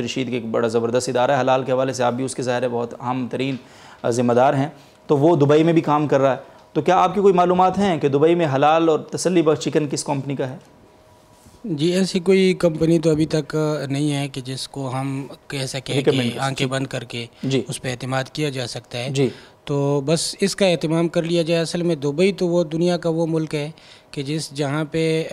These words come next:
Speaker 2: آ، دنیا کی ہر ملک کی پروڈکٹ مل جاتی ہے۔ تو اس لیے وہاں پر بہت اس حق، خاص طور پہ گوشت کے حوالے سے احتیاط کی ضرورت ہے کہ خا-، صرف جو حلال سرٹیفائیڈ،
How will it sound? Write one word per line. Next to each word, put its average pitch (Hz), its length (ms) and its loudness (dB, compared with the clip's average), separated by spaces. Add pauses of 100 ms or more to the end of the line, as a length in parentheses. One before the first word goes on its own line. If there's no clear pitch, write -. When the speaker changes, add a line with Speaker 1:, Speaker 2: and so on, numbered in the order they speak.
(240)
Speaker 2:
آ، 131 100 -6 (100)
دنیا 156 260 0
کی 143 180 -4
ہر 147 140 -2
ملک 143 240 -6
کی 143 100 -12
پروڈکٹ 123 440 -8
مل 117 160 -10
جاتی 107 320 -10
ہے۔ - 160 -20 (460)
تو 151 180 -2
اس 175 280 -2
لیے 185 240 2
وہاں 156 340 0
پر 165 400 2
بہت 151 400 -2 (200)
اس 139 280 -8
حق، 131 140 -6
خاص 147 360 -4
طور 156 140 -4
پہ 147 120 -8
گوشت 147 280 -4
کے 156 120 -6
حوالے 143 260 -6
سے 135 160 -8
احتیاط 135 320 -8
کی 139 100 -10
ضرورت 135 380 -8
ہے 139 80 -6
کہ 135 120 -10
خا-، 139 300 -12 (100)
صرف - 440 -2
جو 156 160 0
حلال 139 320 0
سرٹیفائیڈ، 139 640 -2